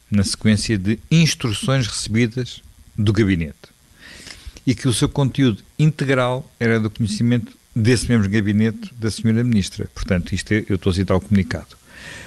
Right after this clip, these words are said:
Esclarece mesmo que a informação foi pedida com muita urgência. Ora, isto deixa claro que Miguel Romão agiu seguindo instruções da Ministra e deu conhecimento ao gabinete do documento. Portanto, até de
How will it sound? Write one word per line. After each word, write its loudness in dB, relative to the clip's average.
Esclarece 2
mesmo 2
que -6
a 2
informação -2
foi 2
pedida 0
com 2
muita 2
urgência. -2
Ora, 2
isto -2
deixa 2
claro 2
que -2
Miguel 4
Romão 2
agiu 2
seguindo 0
instruções 2
da 2
Ministra 0
e 4
deu 2
conhecimento -2
ao 4
gabinete 2
do -4
documento. 0
Portanto, -4
até 2
de -2